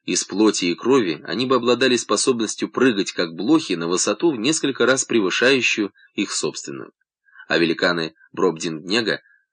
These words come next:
оказались бы настолько привязаны к земле, что вряд ли бы сумели просто находиться в вертикальном положении.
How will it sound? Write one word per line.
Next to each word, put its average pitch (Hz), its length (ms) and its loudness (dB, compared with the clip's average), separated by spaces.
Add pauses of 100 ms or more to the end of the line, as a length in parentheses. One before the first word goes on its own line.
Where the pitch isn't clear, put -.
(160)
оказались 87 460 0
бы 85 100 -2
настолько 90 520 0
привязаны 76 580 -2
к 82 40 -14
земле, 107 400 -2 (600)
что - 280 2
вряд 123 240 2
ли 131 60 0
бы 110 100 2
сумели 98 340 0
просто 98 360 0
находиться 80 680 -4
в - 60 -10
вертикальном 78 680 -4
положении. 69 560 -6